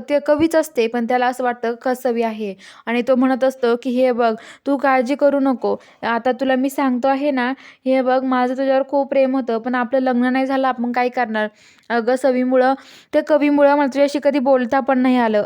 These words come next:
अगं, मला तुझं, माझं प्रेम तुला सांगता पण नाही आलं. काय करू मी तरी, तू सांग ना गं," असं म्हणत असतं. आणि आता लगेच ती म्हणते की, "हो ना, अ, तर आता लगेच, अ, मग या ना माझ्या थोडं जवळ अजून," असं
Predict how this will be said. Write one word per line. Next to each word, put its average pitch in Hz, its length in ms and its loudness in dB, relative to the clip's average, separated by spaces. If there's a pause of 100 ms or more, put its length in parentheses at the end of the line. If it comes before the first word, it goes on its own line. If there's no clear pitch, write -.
अगं, 233 240 2
मला 247 200 2
तुझं, 247 280 0 (320)
माझं 262 260 2
प्रेम 269 320 2
तुला 277 160 2
सांगता 262 360 0
पण 262 180 0
नाही 262 200 2
आलं. 233 320 -2 (420)
काय 269 180 2
करू 311 240 2
मी 302 200 0
तरी, 254 140 2
तू 269 180 -4
सांग 277 280 0
ना 277 140 2
गं," 220 180 -2
असं 240 260 0
म्हणत 240 280 2
असतं. 226 320 -4 (1000)
आणि 220 220 2
आता 226 240 -2
लगेच 226 380 -4
ती 247 60 -6
म्हणते 233 300 -4
की, 254 160 -6
"हो 247 160 -4
ना, 233 160 -6 (420)
अ, 240 160 -2
तर 294 100 2
आता 262 240 2
लगेच, 247 420 0
अ, 254 100 2 (300)
मग 277 260 2
या 294 140 2
ना 359 100 0
माझ्या 285 280 -2
थोडं 277 200 2
जवळ 240 300 2
अजून," 226 280 -2
असं 254 240 -2